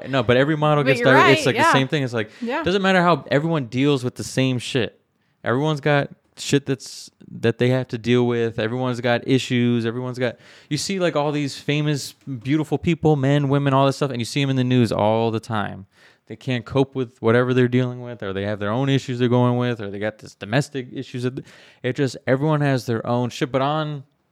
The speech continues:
Speaker 1: social media, they're putting all, all right, let's look at the rapper Young Jeezy and the girl that, uh,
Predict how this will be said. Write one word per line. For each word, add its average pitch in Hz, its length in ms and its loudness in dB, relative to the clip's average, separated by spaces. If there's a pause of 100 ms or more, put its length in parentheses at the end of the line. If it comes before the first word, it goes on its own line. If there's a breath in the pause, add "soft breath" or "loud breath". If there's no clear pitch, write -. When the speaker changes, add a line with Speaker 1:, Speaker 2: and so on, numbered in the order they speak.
(140)
Speaker 1:
social 151 380 0
media, 160 540 0
they're 131 160 -2
putting 151 320 0
all, 120 180 2
all 160 120 4
right, 165 180 2 (580 soft breath)
let's 135 220 -2
look 151 160 2
at 139 320 2 (460)
the 110 120 -6
rapper 127 320 0
Young 120 240 0
Jeezy 120 340 -2
and 113 120 -2
the 101 40 -6
girl 110 680 4 (500 soft breath)
that, 113 160 -4 (100)
uh, 90 140 -14